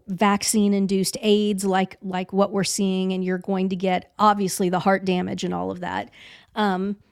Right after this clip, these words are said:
and there's, there's just nothing you can do. You can't say, "Well, I'm gonna, I'm gonna take this home and I'm gonna analyze it myself." Well, of course you're not. No, nobody has the capability to do that except the manufacturers themselves.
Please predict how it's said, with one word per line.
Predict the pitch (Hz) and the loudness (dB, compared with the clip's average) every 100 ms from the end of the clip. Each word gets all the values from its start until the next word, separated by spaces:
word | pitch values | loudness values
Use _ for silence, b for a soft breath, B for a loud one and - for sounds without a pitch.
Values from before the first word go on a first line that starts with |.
| _ - | _ 0
and | 233 202 226 | 0 2 2
there's, | 240 226 - | 2 2 -4
there's | 220 - 247 254 | -4 0 2 0
just | - 285 - - _ | 0 -2 -2 -12 _
nothing | - 214 240 285 294 294 254 | -2 2 4 4 2 -2 -2
you | 240 | -2
can | - 233 214 | -2 -2 -2
do. | 285 370 185 202 | -2 -4 -4 -2
You | 214 | -2
can't | 254 - 311 - | -2 -4 -4 -2
say, | - 262 | -2 0
"Well, | 233 233 | 2 0
I'm | 247 254 | 0 -2
gonna, | 285 254 240 B B B - | 0 0 -2 B B B 4
I'm | 311 | 6
gonna | 392 330 | 6 4
take | - 269 - | 2 0 2
this | 240 - | 0 0
home | 285 294 240 226 | 0 2 4 2
and | 220 220 | 2 4
I'm | 247 | 4
gonna | 247 | 2
analyze | 226 226 220 208 208 | 2 0 2 0 0
it | 214 | -2
myself." | 196 196 - 285 - - - b b b - | -4 -6 -2 -2 -2 -8 -16 b b b -2
Well, | 339 - | 0 0
of | 302 | -2
course | - 370 - | 0 0 0
you're | 220 | -2
not. | 170 170 - - - | -4 -8 -14 -10 -6
No, | 285 - | -6 -2
nobody | 269 349 330 254 | 2 2 4 2
has | 214 196 | 2 0
the | 226 | -4
capability | - 202 202 190 185 180 180 | -2 -2 -2 -2 -2 -2 -2
to | 180 | -4
do | 175 180 | -4 -4
that | 175 180 | -2 -2
except | 240 - 254 | -2 -2 0
the | 233 | 0
manufacturers | 240 240 220 226 196 220 202 | 0 -2 -4 -6 -6 -8 -8
themselves. | 202 185 214 185 - - | -6 -6 -6 -6 -8 -10